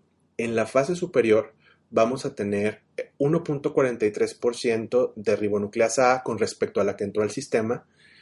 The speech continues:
noventa y ocho punto treinta y cuatro por ciento de la ribonucleasa monopegilada y ochenta y siete punto ochenta y siete por ciento de la ribonucleasa dipegilada. Al contrario, en la fase inferior,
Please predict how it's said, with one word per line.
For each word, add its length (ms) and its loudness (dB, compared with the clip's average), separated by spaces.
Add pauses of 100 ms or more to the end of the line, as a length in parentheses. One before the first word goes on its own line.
(160)
noventa 360 4
y 60 6
ocho 260 0
punto 260 -4
treinta 280 -2
y 60 0
cuatro 320 0
por 140 -2
ciento 440 -2
de 100 4
la 160 2
ribonucleasa 800 -2
monopegilada 920 -2 (400)
y 80 -4
ochenta 260 -2
y 60 2
siete 240 -2
punto 240 -6
ochenta 260 -6
y 60 -4
siete 220 -6
por 180 -2
ciento 320 -2
de 80 2
la 100 -2
ribonucleasa 640 -4
dipegilada. 920 0 (1000)
Al 180 0
contrario, 720 4
en 140 -6
la 120 -4
fase 280 0
inferior, 520 4